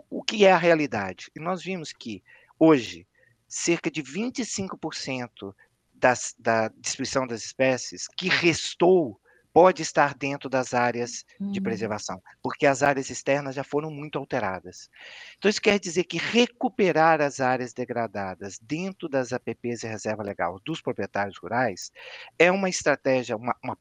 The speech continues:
Speaker 1: possibilidade política que afeta diretamente a conservação da biodiversidade, mas nós esperamos que afete também o próprio, os próprios agricultores em termos da sua sustentabilidade econômica.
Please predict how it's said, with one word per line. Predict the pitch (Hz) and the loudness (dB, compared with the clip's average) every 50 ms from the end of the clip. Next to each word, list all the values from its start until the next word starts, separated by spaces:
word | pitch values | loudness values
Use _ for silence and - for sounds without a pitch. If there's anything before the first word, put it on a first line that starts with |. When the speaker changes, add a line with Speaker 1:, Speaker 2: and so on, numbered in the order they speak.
| _ _ | _ _
Speaker 1:
possibilidade | - 190 196 - - - 156 160 151 143 135 - 120 113 110 107 104 98 - 95 - _ - - - _ | 0 0 0 0 -4 -6 -4 -2 -2 -2 -2 -2 -2 -2 -2 -2 -4 -8 -12 -16 -18 _ -20 -20 2 _
política | 180 185 147 143 190 196 - - - - - - 101 90 90 - - - - - - - _ | 6 6 6 4 0 -2 -4 -8 -10 -8 -8 -8 -8 -8 -10 -14 -20 -20 -20 -20 -20 -16 _
que | - - | 2 4
afeta | 165 156 - - 147 135 - 131 | 4 4 4 4 4 4 2 0
diretamente | 123 - 131 123 131 165 - - 202 190 180 180 175 - | -2 0 4 4 6 4 4 2 -2 -2 -2 -4 -6 -8
a | 165 | -4
conservação | - 151 147 - 156 139 135 131 - 127 120 | -4 -4 -4 -2 -2 -2 -2 -2 -4 -6 -8
da | 113 | -8
biodiversidade, | 110 113 110 110 113 113 110 - - 104 95 90 87 87 - - - - _ | -6 -6 -8 -6 -6 -8 -8 -8 -8 -8 -6 -8 -8 -10 -12 -18 -20 -20 _
mas | 139 139 143 151 | -6 -6 -4 -4
nós | 160 160 170 180 170 170 | -4 -2 0 0 0 -2
esperamos | 165 - - 143 123 156 165 165 - | -6 -4 -4 -2 -2 -2 -4 -6 -4
que | - - | -2 -2
afete | 143 - - 165 165 - - | 0 2 2 2 2 0 -4
também | - 127 110 113 143 170 185 175 139 - _ _ _ _ _ - - _ - _ - - | -8 -8 -2 2 2 2 2 0 -6 -14 _ _ _ _ _ -20 -20 _ -20 _ -20 -10
o | - 202 185 | -8 -8 -8
próprio, | - _ 180 175 180 190 - - - 226 254 269 285 - _ _ _ _ _ _ _ - | -2 _ 6 8 8 8 6 4 -2 -4 -2 -4 -6 -8 _ _ _ _ _ _ _ -2
os | 180 180 - | -2 -2 -2
próprios | - - 185 196 220 - - 190 160 | 2 6 8 8 8 8 4 2 0
agricultores | 165 143 147 147 - 139 127 - - 151 175 196 185 165 - | 0 0 0 -4 -6 -6 -6 -2 0 2 2 2 0 -2 -6
em | 151 | -10
termos | 139 - - 165 185 202 208 202 | -6 -2 0 0 2 0 -2 -2
da | - 185 | -2 -2
sua | 175 - - 185 185 | -2 0 0 -2 -2
sustentabilidade | - - 190 - - 190 - 185 165 180 165 165 147 160 160 160 | -2 -4 -4 -4 -4 -2 -2 -2 -2 0 -2 2 2 2 2 0
econômica. | 156 - 151 143 139 151 160 151 123 104 - - - | -2 -6 -6 -4 -4 -4 -4 -4 -6 -8 -10 -14 -18